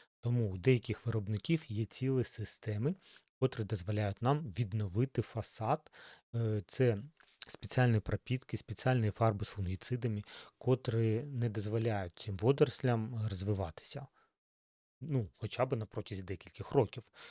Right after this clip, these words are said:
тобто зберігати наші фасади. Е, значить, у мене, наприклад, от тепли-, теплиця з полікарбонату, я її навесні помив,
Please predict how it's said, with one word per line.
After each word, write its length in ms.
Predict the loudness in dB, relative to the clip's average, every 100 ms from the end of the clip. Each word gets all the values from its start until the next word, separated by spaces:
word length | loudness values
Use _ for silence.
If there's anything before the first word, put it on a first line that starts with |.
| -10
тобто 240 | -6 -2
зберігати 540 | -2 -2 -4 -4 -4 -4
наші 320 | -4 -4 -4
фасади. 520 | -4 -4 -6 -8 -12 -8 -8 -8 _ -20 -20 -20 -10
Е, 160 | -6 -4
значить, 320 | -2 -4 -2
у 40 | 0
мене, 220 | 2 2
наприклад, 460 | -2 -4 -4 -4 -6
от 80 | -10
тепли-, 340 | -10 -2 -2 -2
теплиця 460 | -6 -2 -2 -2
з 40 | -6
полікарбонату, 840 | -4 -2 -2 0 2 4 4 2
я 240 | 4 4
її 140 | 4 4
навесні 760 | 2 0 0 -2 -2 -2 -6 _
помив, 600 | -8 0 2 2 -2 -20